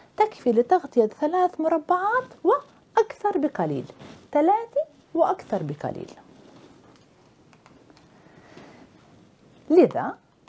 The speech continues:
مساحة الدائرة تساوي مساحة مربع واحد ضرب ثلاثة واحد، اثنان، ثلاثة وأكثر بقليل.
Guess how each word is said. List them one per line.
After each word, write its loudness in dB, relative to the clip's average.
مساحة 2
الدائرة -6
تساوي 0
مساحة 0
مربع -4
واحد -2
ضرب 0
ثلاثة 0
واحد، -2
اثنان، -4
ثلاثة -2
وأكثر 2
بقليل. 2